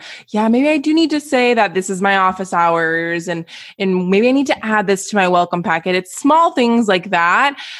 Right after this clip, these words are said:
But I've noticed that's been a big difference for me is even going through stages where I was increasing my prices,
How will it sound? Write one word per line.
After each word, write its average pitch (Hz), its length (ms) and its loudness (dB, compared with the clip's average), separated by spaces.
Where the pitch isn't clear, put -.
But 220 140 -2
I've 214 240 2
noticed 208 380 2
that's 175 240 -2
been 196 100 0
a 190 80 0
big 180 180 -2
difference 180 360 -6
for 175 120 -4
me 214 360 2
is 185 180 -2
even 196 520 0
going 175 300 0
through 175 140 -2
stages 175 400 -4
where 165 140 2
I 160 100 2
was 185 240 0
increasing 214 480 0
my 170 120 2
prices, 170 580 -2